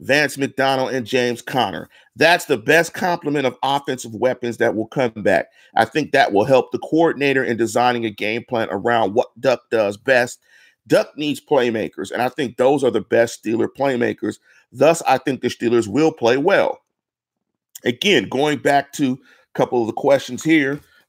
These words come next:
um, you know, what's the glaring weakness of the Steelers defense? Turnovers. You know, offense giving the ball back a-, a-, and drive starts in the Steelers territory, set up by turnovers and by the poor punting and kicking game.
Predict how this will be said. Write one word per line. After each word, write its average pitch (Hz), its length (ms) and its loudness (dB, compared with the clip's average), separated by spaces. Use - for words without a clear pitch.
um, 113 460 -4
you 127 100 -2
know, 123 80 2
what's 135 300 0
the - 80 -8
glaring 127 420 2
weakness 127 380 -2
of 117 100 0
the 113 80 0
Steelers 120 540 -2
defense? 139 520 -6
Turnovers. - 680 0
You 131 120 -4
know, 123 100 -2
offense 143 360 0
giving 147 240 0
the 135 60 -4
ball 127 380 0
back 135 340 0
a-, - 360 -6
a-, 127 120 -4
and 127 140 0
drive 127 320 4
starts 123 360 -2
in 113 100 -6
the 120 40 -4
Steelers 113 400 -4
territory, 131 540 -2
set 123 220 2
up 127 120 2
by 104 180 2
turnovers 117 720 -2
and 143 260 -2
by 123 240 0
the 123 60 -6
poor 127 380 2
punting 127 400 -6
and 131 80 -12
kicking 117 280 -6
game. 85 300 -4